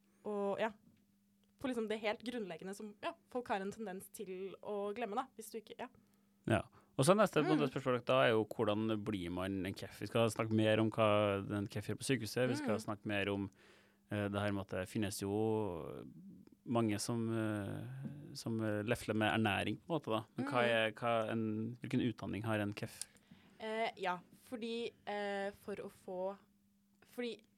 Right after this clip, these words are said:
Speaker 1: kliniske ernæringsfysiologer er jo helsepersonell, så vi får jo en autorisasjon, og det får man etter fem års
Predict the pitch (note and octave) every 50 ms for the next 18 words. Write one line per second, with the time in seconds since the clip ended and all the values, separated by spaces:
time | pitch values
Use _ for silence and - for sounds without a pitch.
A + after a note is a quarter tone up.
0 | _ _ _ _ - A#3 G#3+ G#3 - G#3+ F#3+ F3+ - F#3 - - F#3+ F#3 G3+ A#3+
1 | - - - F3 F3+ G3+ G#3+ F#3 - - D#3 - F3+ F#3 F#3+ F#3+ - G3+ G3+ G#3
2 | G3+ _ - F#3 E3+ F3 F#3+ G3 - - G#3 G#3 G3+ - G#3+ G3+ G#3 G#3 G3+ G3
3 | G3 F#3+ - - C4 C#4+ C#4+ - A#3 A3+ G#3+ A3 G#3+ F#3+ F#3+ E3+ G3 F#3+ - -
4 | G#3+ A3 - _ _ _ - - - A#3+ G#3+ G3+ G#3+ G#3+ - - F#3+ F#3 F#3 F#3
5 | - - -